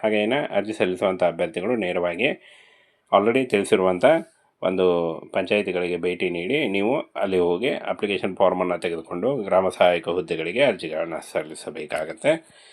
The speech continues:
ಇನ್ನು ಫ್ರೆಂಡ್ಸ್, ಇಲ್ಲಿ ನೋಡಿ, ತಹಶೀಲ್ದಾರ್ ಅವರಿಂದ ನಿಗದಿತ ಅವಧಿಯೊಳಗೆ ಪಡೆದಂಥ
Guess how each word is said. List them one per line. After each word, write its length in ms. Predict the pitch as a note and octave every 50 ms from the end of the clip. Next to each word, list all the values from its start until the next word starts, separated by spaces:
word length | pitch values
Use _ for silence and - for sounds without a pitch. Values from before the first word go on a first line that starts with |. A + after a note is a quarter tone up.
| - - - _ _ -
ಇನ್ನು 300 | A2+ B2+ C#3 - - -
ಫ್ರೆಂಡ್ಸ್, 260 | - A#2 G2+ G2+ -
ಇಲ್ಲಿ 380 | G#2+ G2 F#2+ - - G2+ G2+ F#2+
ನೋಡಿ, 260 | F2+ F2+ G#2+ C3 D#3 - - _ _ - - - - - - - - - -
ತಹಶೀಲ್ದಾರ್ 460 | - - - - B2 A#2+ B2 B2 A#2+ A2
ಅವರಿಂದ 360 | F#2+ G2 G2 F#2+ F#2 F#2 G#2+ B2+ D#3 - - _ - - - _ _ _ _ _ _ _ _ _ - A2
ನಿಗದಿತ 380 | A2 A2+ C3 C3 C3 B2 -
ಅವಧಿಯೊಳಗೆ 760 | D3+ D3 - G#2+ G#2 G#2+ A2 A2+ A2 G#2+ G#2 G#2 G2+ G#2+ G#2+
ಪಡೆದಂಥ 480 | G#2 - G#2 F#2+ G2 F#2+ G2+ G2 F2